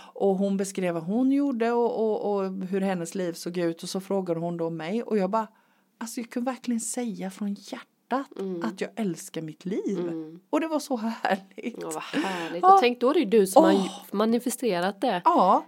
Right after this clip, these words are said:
Speaker 2: i ditt liv.
Speaker 1: Ja,
Speaker 2: Mm.
Speaker 1: och jag tänkte det är så viktigt att känna att, ja, men det här är jag tacksam
Speaker 2: Mm.
Speaker 1: över.
Speaker 2: Mm.
Speaker 1: Att jag faktiskt har valt
Speaker 2: Mm.
Speaker 1: på riktigt.
Speaker 2: Mm.
Speaker 1: Så, mm, jag ska fokusera mer på det också
Speaker 2: Ja, men
Speaker 1: i,
Speaker 2: precis.
Speaker 1: i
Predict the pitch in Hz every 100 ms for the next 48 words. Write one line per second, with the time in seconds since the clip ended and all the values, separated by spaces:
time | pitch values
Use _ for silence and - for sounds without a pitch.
0 | - 214 202 185 190 190 165 170 254 190
1 | 226 208 196 185 262 285 277 269 262 262
2 | 254 254 - 233 226 226 233 220 202 -
3 | 226 233 233 226 _ 214 226 220 233 247
4 | 202 185 180 175 - - 190 180 165 214
5 | 302 - 202 156 143 160 269 233 - 185
6 | 175 170 170 220 214 202 190 175 180 170
7 | 185 247 262 127 143 - - 202 185 165
8 | 233 294 - - - - - 196 180 185
9 | 190 _ _ _ _ _ - - 202 202
10 | 196 196 208 247 302 - - - 220 247
11 | 247 247 247 247 233 226 220 220 208 170
12 | - 160 165 170 196 214 226 233 190 220
13 | - 240 185 156 - -